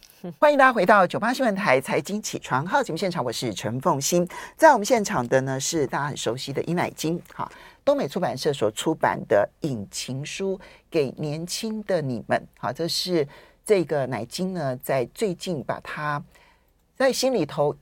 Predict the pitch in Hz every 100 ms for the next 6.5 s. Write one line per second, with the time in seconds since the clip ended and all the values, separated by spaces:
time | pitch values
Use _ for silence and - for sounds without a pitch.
0 | - 254 226 233 233 208 185 165 156 151
1 | 131 - - 214 262 170 123 - - _
2 | 170 196 294 240 208 190 190 - - _
3 | _ _ - - 320 202 269 220 190 160
4 | 127 120 123 131 160 240 185 - 175 127
5 | 113 113 143 101 - 127 - - - _
6 | _ 247 160 - 120